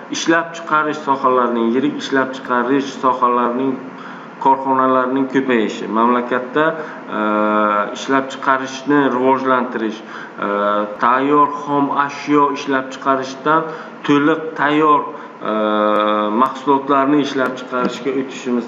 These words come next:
natijasida, ya'ni ishsizlar sonining keskin kamayishiga olib keladi.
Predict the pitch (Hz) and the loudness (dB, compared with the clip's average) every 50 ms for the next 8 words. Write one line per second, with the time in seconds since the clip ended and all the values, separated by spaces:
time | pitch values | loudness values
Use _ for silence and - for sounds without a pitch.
0 | 120 117 117 117 117 117 113 120 127 123 123 - 135 135 151 175 185 190 - - | -2 -2 -2 -2 -4 -6 -2 -2 -2 -2 -2 -2 -4 -2 0 0 0 -2 -4 -6
1 | - - - - - - 104 110 120 135 135 - - - - 113 117 - - - | -10 -12 -14 -12 -8 -6 -4 -4 -4 -4 -4 -6 -8 -10 -10 -10 -10 -10 -10 -4
2 | 131 127 117 113 127 135 131 127 - - - 127 120 120 123 135 135 135 - 131 | -4 -4 -2 0 0 2 2 0 -2 -6 -4 -2 0 0 0 0 -2 -2 -2 -4
3 | 117 - - 131 131 127 131 127 120 123 120 120 113 117 117 - 117 117 120 120 | -4 -4 -4 -4 -4 -2 0 2 2 2 2 2 0 -2 -4 -4 -4 0 2 2
4 | 120 113 113 - - 101 98 95 101 - | 2 2 0 -2 -4 -6 -6 -6 -6 -10